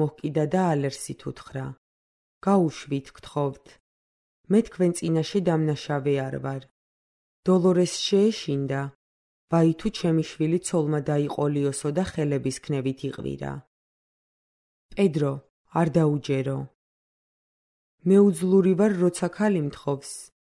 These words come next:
თავაზიანად უპასუხა ზურიტამ. "თანახმავარ". ცოლის შერთვა ძლივს მოასწრო და უცებ დედაკაცის ფეხქვეშ მოექცა, ბუზღუნებდა ბებრუხანა.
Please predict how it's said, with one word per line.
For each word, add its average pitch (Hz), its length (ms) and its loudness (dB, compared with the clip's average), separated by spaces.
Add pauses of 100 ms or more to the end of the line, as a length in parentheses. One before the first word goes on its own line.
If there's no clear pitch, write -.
(320)
თავაზიანად 151 800 2
უპასუხა 143 520 -6
ზურიტამ. 143 600 -2 (840)
"თანახმავარ". 139 840 -2 (1120)
ცოლის 202 380 4 (100)
შერთვა 196 380 0 (100)
ძლივს 175 300 0 (120)
მოასწრო 160 480 0
და 202 100 2
უცებ 185 400 2
დედაკაცის 156 680 0
ფეხქვეშ 147 480 -6
მოექცა, 185 580 0 (760)
ბუზღუნებდა 139 760 -2
ბებრუხანა. 135 880 -4